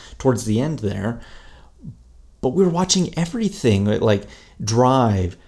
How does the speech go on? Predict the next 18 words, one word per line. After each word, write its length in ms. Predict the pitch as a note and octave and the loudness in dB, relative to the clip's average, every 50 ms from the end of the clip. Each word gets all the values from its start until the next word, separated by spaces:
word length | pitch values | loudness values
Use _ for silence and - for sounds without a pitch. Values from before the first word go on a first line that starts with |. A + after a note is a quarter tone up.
| - _ - | -20 _ 0
drive 240 | - A#2+ A2+ G#2+ A2+ | 4 4 4 6 4
around 300 | A2 A2 A#2 A#2 A#2 A#2+ | 4 4 4 4 4 4
the 80 | A2+ A2 | 4 4
movie 320 | A2 G#2+ G#2 G2+ G#2 G2 | 4 2 2 2 -2 -4
theater, 520 | G2 - - G2+ G2 F#2+ G2 G2 F#2 - - - - - | -4 -4 -2 -2 -2 -2 -2 -6 -8 -10 -12 -18 -20 -2
get 140 | - A#2+ A2+ | 2 2 4
out 180 | A#2 A2+ A#2 A#2 | 4 4 2 2
of 80 | A2 | 0
the 80 | G#2+ G#2 | 0 -2
car, 580 | G#2+ - - G#2+ F#2+ F#2+ F#2 F#2 F#2 F#2+ F#2 - - - - - | -4 -4 -2 -2 0 0 0 0 -2 -4 -6 -10 -16 -20 -8 0
go 180 | B2 A#2 A#2 | 2 4 4
into 280 | A#2 A2+ A2+ A2+ - A2+ | 4 4 2 0 0 0
his 220 | G#2+ G2+ - - - | 0 0 -2 -4 -4
thing, 380 | - A2+ G#2+ G2+ G2 G2 F#2 | -2 -2 0 0 0 -2 -4
play 280 | F2+ - - C3 B2+ B2 | -6 -2 0 4 4 4
with 180 | A#2 A#2 A#2+ - | 4 2 0 -2
his 180 | A2+ G2+ F#2 | -2 -2 -2
dog. 540 | - - A2 G#2 F#2+ F#2 F#2+ F#2+ F#2 - - | -4 -4 -2 -2 0 0 -2 -4 -6 -8 -10